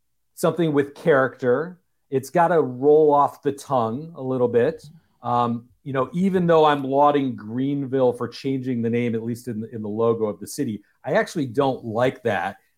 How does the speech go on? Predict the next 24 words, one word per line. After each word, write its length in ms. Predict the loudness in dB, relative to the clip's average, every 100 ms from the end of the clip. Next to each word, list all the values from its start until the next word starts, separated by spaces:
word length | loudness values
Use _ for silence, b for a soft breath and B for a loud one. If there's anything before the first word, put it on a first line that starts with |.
| -4
eh, 200 | -2 -2
eh, 80 | -6
changing 500 | -10 -4 -4 -2 -4
the 140 | -4 -4 -4
name 180 | -4
of 100 | -6
the 80 | -8
city 360 | -10 -8 -6 -6
itself. 460 | -8 -8 -8 -4
And 100 | -2
there 100 | -2 -4
is 40 | -6
a 60 |
team 480 | -14 -12 -8 -6 -6 -8
in 120 | -10
the 120 | -8 -6
league 200 | -6 -6
that 140 | -10 -12
has 160 | -16
done 260 | _ -12 -10 -8
that. 200 | -10 -10
We'll 100 | -14 -12
discuss 380 | -10 -8 -8 -6
that. 320 | -4 -4